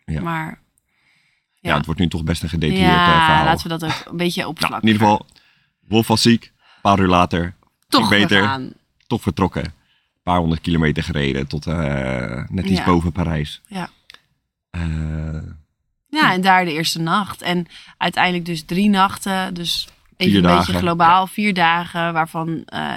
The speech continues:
Speaker 2: de eerste korter en de tweede ook op zich korter, zes uurtjes. En daarna twee echt lange dagen. En de derde dag was, ik denk wel tien uur. Dat
Speaker 1: Ja.
Speaker 2: was eigenlijk echt te lang. Toen was Wolf het ook helemaal zat. Ehm,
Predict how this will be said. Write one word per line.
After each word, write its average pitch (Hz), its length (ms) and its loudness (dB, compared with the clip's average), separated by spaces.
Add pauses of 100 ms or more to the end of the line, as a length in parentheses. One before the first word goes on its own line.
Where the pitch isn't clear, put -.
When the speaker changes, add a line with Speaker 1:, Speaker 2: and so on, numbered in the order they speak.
Speaker 2:
de - 60 -10
eerste 175 260 -6
korter 165 340 -6
en 160 80 -4
de 160 80 -6
tweede 156 320 -6
ook 226 220 -4
op - 100 -10
zich - 240 -6
korter, 190 320 -6
zes 175 240 -6
uurtjes. 175 400 -8
En 156 100 -10
daarna 156 300 -2
twee - 200 -10
echt - 180 -10
lange 147 260 -6
dagen. 123 420 -6
En 151 240 -8
de 147 140 -10
derde 185 320 0
dag 175 360 0
was, 165 300 -10 (220)
ik - 60 -20
denk - 140 -14
wel - 180 -20
tien 127 240 -8
uur. 101 240 -8
Dat 90 180 -4
Speaker 1:
Ja. - 60 2
Speaker 2:
was - 100 -4
eigenlijk - 400 -12
echt - 420 -20
te 170 160 -6
lang. 156 260 -6
Toen 170 100 -12
was 160 100 -12
Wolf 160 140 -14
het 160 140 -18
ook 151 100 -14
helemaal 175 480 -4
zat. 165 400 -8 (1300)
Ehm, 160 800 -6